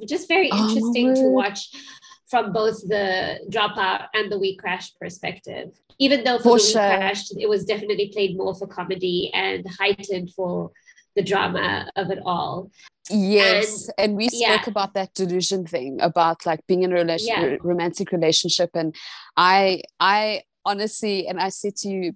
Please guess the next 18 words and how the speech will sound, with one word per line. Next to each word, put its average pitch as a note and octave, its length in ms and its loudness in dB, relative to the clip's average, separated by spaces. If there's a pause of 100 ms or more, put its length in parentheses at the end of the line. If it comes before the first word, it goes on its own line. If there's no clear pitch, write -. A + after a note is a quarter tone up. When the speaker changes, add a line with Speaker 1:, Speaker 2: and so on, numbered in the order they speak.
Speaker 2:
before F#3 380 0
we E3 140 2
recorded, F3 400 0
like, E3 160 2 (240)
who G3+ 220 2
would B3+ 180 4
tell F#3+ 260 0
me, D#3 260 -4
like, F3+ 200 0
if G3+ 120 -2
it G#3 120 -2
was G3+ 200 -2
me F3+ 140 -4
and G#3 80 0
my F3+ 220 -2
partner, - 460 -4 (800)
me, G3+ 480 4 (360)
like, F#3 340 2